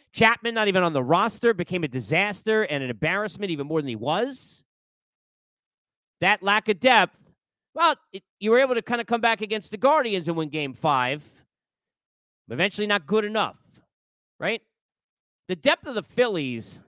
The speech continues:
we saw have some problems in this series that they just won. And I know they won, but they, they, they, they showed themselves. The beginnings of them showed themselves.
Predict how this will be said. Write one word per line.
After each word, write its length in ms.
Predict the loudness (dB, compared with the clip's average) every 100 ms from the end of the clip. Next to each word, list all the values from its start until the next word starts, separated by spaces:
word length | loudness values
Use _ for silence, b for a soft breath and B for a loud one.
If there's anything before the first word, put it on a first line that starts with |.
| _ _ _ _ _ _
we 160 | -6 -4
saw 500 | -6 4 6 6 2
have 340 | 0 -2 -2
some 280 | -4 -4 -4
problems 760 | -10 -4 -2 0 -2 -6 -10 -8
in 180 | -6 -4
this 160 | -6 -8
series 480 | -6 -2 -2 -4
that 180 | -6 -6
they 140 | -4 -6
just 400 | -2 -4 -4 -18
won. 480 | -2 2 2 -2 -18 _ _
And 120 | 2 4
I 140 | 6
know 160 | 6 6
they 160 | 2
won, 380 | 2 2 2 -2 _ _ _ _ _ _
but 120 | -12
they, 240 | -8 -8 -10 _ -4
they, 240 | -4 -4 _
they, 280 | -4 -4 -6 _ _ _ _ _ -4
they 140 | -4
showed 440 | 0 4 4 4
themselves. 840 | -2 -6 -6 -8 -8 -12 -20 -20 _ _ _ _ _ _ _ _ _
The 80 | -6
beginnings 600 | -4 4 4 4 -2 -2
of 180 | -4 -4
them 200 | -16 -18 _
showed 380 | 0 4 6 4
themselves. 800 | -4 -6 -12 -12 -14 _ -20